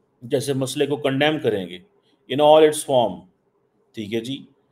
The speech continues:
उस वक्त भी नाइनटीन नाइंटी नाइन की ये बात है, तब अमेरिका भी दहशतगर्दी की जंग और war on terror भी चला ही नहीं था,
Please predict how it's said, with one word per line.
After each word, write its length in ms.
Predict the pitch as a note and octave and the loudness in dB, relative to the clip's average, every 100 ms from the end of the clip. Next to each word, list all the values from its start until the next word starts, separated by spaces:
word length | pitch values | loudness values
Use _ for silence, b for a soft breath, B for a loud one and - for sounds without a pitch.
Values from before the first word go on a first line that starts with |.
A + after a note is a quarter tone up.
| _ _ | _ _
उस 200 | G3+ F#3+ | -8 2
वक्त 260 | A3 A3 G#3+ | 2 4 2
भी 120 | G#3 | 0
नाइनटीन 360 | F#3+ F3 E3+ E3 | -2 -2 -2 -4
नाइंटी 240 | D#3 C#3 | -4 -4
नाइन 280 | C3+ B2 A#2 | -6 -6 -8
की 120 | A#2 | -8
ये 100 | G#2+ | -10
बात 300 | F#2 F2+ - | -10 -12 -14
है, 60 | G2 _ _ b b - | -20 _ _ b b -2
तब 120 | D3 | 2
अमेरिका 520 | D3 D3 D3 D#3 D#3+ | 2 0 2 6 8
भी 120 | D3+ C#3+ | 6 2
दहशतगर्दी 640 | C#3+ C3+ C#3 C3 B2 C3+ | 0 0 -6 -6 -6 -8
की 120 | C3 | -8
जंग 300 | B2+ B2+ B2+ | -4 -4 -2
और 140 | B2+ A#2+ | -2 4
war 220 | B2+ B2 | 6 6
on 200 | B2+ A#2+ | 4 0
terror 360 | A#2+ A#2 A#2+ A#2 | 0 0 -2 -6
भी 80 | A#2 | -4
चला 260 | C3 C#3 | 0 0
ही 80 | C#3+ | 0
नहीं 140 | A#2 | -2
था, 220 | - D2 | -8 -16